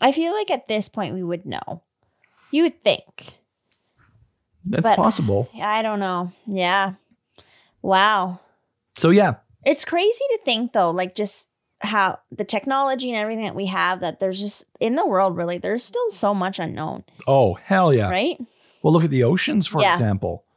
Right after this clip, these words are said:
Speaker 2: Like, we know, like, what, like, five percent of our oceans?
Speaker 1: Yeah.
Speaker 2: Like, that's, like, and I'm talking, like, gr-, like, mapped.
Speaker 1: Mm-hmm.
Speaker 2: That's not even, like, what lives in it.
Speaker 1: Yeah, it kinda makes you,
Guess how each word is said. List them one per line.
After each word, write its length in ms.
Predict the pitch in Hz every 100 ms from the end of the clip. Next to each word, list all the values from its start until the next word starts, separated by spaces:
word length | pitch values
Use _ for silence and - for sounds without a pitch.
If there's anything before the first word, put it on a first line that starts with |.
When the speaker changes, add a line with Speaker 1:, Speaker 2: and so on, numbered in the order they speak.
| _
Speaker 2:
Like, 140 | 135
we 120 | 123 151
know, 160 | 147
like, 260 | 135 127 113
what, 180 | 135 107
like, 140 | 104
five 480 | - - 110 120 123
percent 420 | 131 - 120 135
of 80 | 113
our 180 | 110 104
oceans? 560 | 123 - 170 185 - _ _ _ _ -
Speaker 1:
Yeah. 280 | 175 180 185
Speaker 2:
Like, 80 | 123
that's, 340 | 117 - 175
like, 200 | 151 139 -
and 140 | - 147
I'm 120 | 135
talking, 340 | 143 127 131
like, 240 | 117 98 - -
gr-, 160 | - 107 -
like, 160 | 113
mapped. 480 | 110 117 98 - - - _
Speaker 1:
Mm-hmm. 340 | 214 202 196 170
Speaker 2:
That's 180 | 117 151
not 160 | 131
even, 220 | 120 113
like, 240 | 104 95 - _
what 200 | 120 110
lives 360 | 107 123 127 101
in 100 | 95
it. 180 | 85 - _ _ _ _ _ _ _ _ _ _ _ _ _ -
Speaker 1:
Yeah, 160 | 202 175
it 80 | 220
kinda 200 | 240 208
makes 240 | 294 -
you, 220 | 285 277